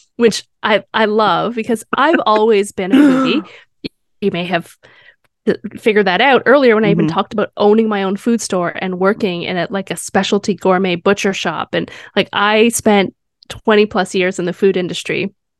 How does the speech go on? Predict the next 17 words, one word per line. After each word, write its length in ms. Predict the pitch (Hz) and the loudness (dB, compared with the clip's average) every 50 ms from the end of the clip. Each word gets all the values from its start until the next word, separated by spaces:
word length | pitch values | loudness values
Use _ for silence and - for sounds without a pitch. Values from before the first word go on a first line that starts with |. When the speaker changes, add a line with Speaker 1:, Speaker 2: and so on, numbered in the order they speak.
| _ _ _ _ - | _ _ _ _ -14
Speaker 2:
Mm-hmm. 300 | - - 247 262 120 107 - | -12 -10 -10 -10 -6 -2 0
Speaker 1:
And, 360 | 220 214 202 196 190 - - - - - - - - - _ _ _ _ - | 2 2 2 0 -2 -4 -8 -14 -20 -20 -20 -20 -20 -20 _ _ _ _ -2
um, 340 | 208 196 180 180 175 - _ - | 0 0 0 0 -4 -8 _ -12
I 260 | 180 175 160 170 190 | -10 -8 -8 -8 -8
subscribed 600 | - - 247 233 - - 302 330 381 403 302 - | -6 -6 -6 -6 -2 0 2 2 4 2 2 0
to 60 | - | -2
Gourmet 440 | - 202 196 185 185 190 196 180 180 | 0 2 2 4 4 2 0 -2 -2
magazine 600 | 180 170 160 151 - 196 185 - 165 160 160 - | -2 -4 -6 -8 -8 -8 -6 -6 -6 -6 -6 -8
and 200 | - 180 185 175 | -6 -6 -4 -2
Bon 120 | 170 165 165 | 0 0 -2
Appetit 440 | 160 - 180 147 - - 190 175 175 | -2 -4 -8 -10 -6 -4 -4 -4 -2
magazine 540 | 156 151 160 160 170 - - 147 156 151 - | -4 -4 -6 -8 -8 -8 -8 -8 -8 -8 -8
and 140 | - 170 165 | -8 -6 -2
Speaker 2:
<laughs> 0 | |
Speaker 1:
Saveur 420 | - 190 175 180 190 214 214 214 202 | 0 0 2 4 4 4 4 4 4
magazine, 680 | 196 196 175 156 170 185 - 175 156 151 151 160 - - | 2 0 0 0 -2 -6 -6 -4 -4 -4 -4 -6 -6 -4
and 260 | - 202 190 190 196 | -2 0 0 0 0